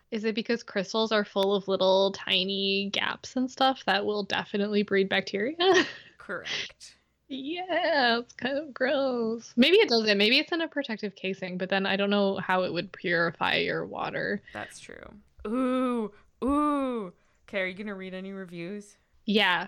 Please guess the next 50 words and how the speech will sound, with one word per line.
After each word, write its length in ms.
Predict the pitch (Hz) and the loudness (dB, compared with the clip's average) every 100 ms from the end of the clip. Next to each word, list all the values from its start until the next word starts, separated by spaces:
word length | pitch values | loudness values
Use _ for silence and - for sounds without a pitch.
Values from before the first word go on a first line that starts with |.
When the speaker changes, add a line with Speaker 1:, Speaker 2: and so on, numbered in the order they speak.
| - | -8
Speaker 1:
sure. 640 | - - 196 165 156 202 _ _ | -8 -4 -4 -4 -8 -12 _ _
I'll 260 | 208 208 208 208 | -2 -2 -6 -8
go 160 | 202 | -4
back 220 | 190 180 180 | 0 -2 -2
to 120 | 185 | -4
the 80 | 180 | -4
amethyst 640 | 165 160 156 - - - | -2 -4 -6 -10 -14 -16
quartz 480 | - - - - - - | -14 -12 -10 -12 -18 -12
one 360 | 190 196 202 | -10 -6 -6
'cause 200 | 196 - 214 | -8 -10 -20
it's 80 | |
got 220 | - 208 - | -6 -6 2
the 80 | |
most 320 | 220 226 226 - | 4 4 2 2
reviews. 760 | 254 285 311 240 208 202 - - - _ | 4 6 8 10 8 8 2 -14 -20 _
Oh, 220 | 254 247 | 0 2
well, 160 | 226 240 | 4 4
this 180 | 269 - | 4 4
one 140 | 453 | 4
says 180 | 403 320 | 6 2
that 140 | 240 214 | 2 0
the 80 | |
main 360 | 220 220 269 294 | 0 2 2 2
con, 540 | - 214 190 196 277 311 _ | -4 -2 0 -2 -6 -10 _
it 100 | 220 | -6
does 180 | - 208 | -2 -2
not 220 | 220 220 214 | 2 0 2
fit 160 | 214 | -2
in 120 | 196 | 0
cup 220 | 196 185 - | -4 -6 -8
holders. 440 | 180 170 160 196 | -10 -8 -8 -10
So 280 | - 226 202 | -2 0 2
that's 320 | 196 208 214 | 2 0 0
per-, 160 | - 247 | -4 -2
it's 160 | 220 - | -2 -4
actually 300 | 262 - 262 | -6 -2 -2
really 300 | 202 220 208 | 0 0 0
important 420 | 208 - 185 208 | -2 -6 -8 -4
Speaker 2:
Oh, 140 | 196 | -4
Speaker 1:
to 60 | 190 | 0
Speaker 2:
that 180 | 190 196 | 0 2
Speaker 1:
know. 60 | 190 | 0
Speaker 2:
is, 240 | 185 175 | -4 -6
yeah. 200 | - - - _ | -8 -8 -8 _
That's 300 | - 208 202 | -8 -6 -6
like 120 | 170 | -8
an, 120 | 175 170 | -8 0
Speaker 1:
Yeah, 160 | 196 | 0
Speaker 2:
that's 100 | 202 | 0
a, 120 | 170 | -4